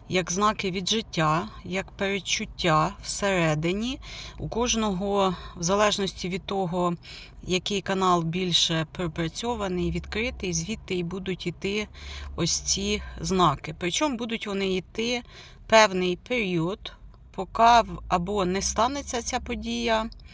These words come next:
або ж, е, ви зможете трошки, якщо це негативна подія,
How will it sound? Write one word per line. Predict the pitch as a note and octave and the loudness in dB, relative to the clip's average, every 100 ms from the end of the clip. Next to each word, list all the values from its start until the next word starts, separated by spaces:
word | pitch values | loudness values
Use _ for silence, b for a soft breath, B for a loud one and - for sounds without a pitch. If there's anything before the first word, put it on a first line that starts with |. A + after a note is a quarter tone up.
| B B B B - - | B B B B -16 -2
або | F3+ F3+ F#3 A3 A#3 | 2 2 2 2 6
ж, | - - - F3+ | 6 6 2 -2
е, | F#3 F#3 | 0 0
ви | F3 G#3+ | 0 -2
зможете | F#3+ G#3 A3 G3+ F3+ G3 | -2 -2 -2 -2 -2 -4
трошки, | F#3 G3+ G3 - F#3+ F#3+ F#3 E3+ B B B - - | -4 0 0 0 0 0 0 -4 B B B -8 -2
якщо | F3 E3 - | 0 0 -2
це | F3 F3 | -2 0
негативна | F3 F3+ A#3+ A#3 F#3+ | 2 0 -2 -4 -4
подія, | F3+ E3+ F#3 F#3+ F3+ | -4 -6 -2 0 0